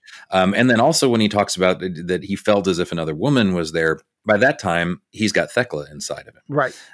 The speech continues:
Speaker 1: And I always think of that as that he's, what he's doing is, is he's connecting somehow to his future. That is, is part of the reason why people may get lost in these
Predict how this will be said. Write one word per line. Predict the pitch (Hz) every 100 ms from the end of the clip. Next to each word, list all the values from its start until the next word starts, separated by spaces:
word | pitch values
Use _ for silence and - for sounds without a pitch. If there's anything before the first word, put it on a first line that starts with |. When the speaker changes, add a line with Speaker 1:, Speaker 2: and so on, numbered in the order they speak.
| -
Speaker 1:
And | 87 85 85 82 82
I | - 110
always | 123 101 -
think | 92
of | 92
that | 80 78
as | 73 76 73 - -
that | 82
he's, | 78 87 78 -
what | 90 87
he's | 80 104
doing | 180 147 104
is, | 95 82 -
is | 78 92 90 80 101 104 - _ _ _ _ _ _ _
he's | 113 113 107 95 95 -
connecting | - 127 135 - 104 87
somehow | - 90 87 82 80
to | 82
his | 76
future. | 90 78 71
That | 76 82
is, | 78 -
is | 90 82
part | - 110 107
of |
the | 92
reason | 92 95 85 85
why | 80 80 80 78 - - -
people | 107 85
may | 80
get | 73 78
lost | 92 131 107 92 -
in | - 85
these | 80 76 76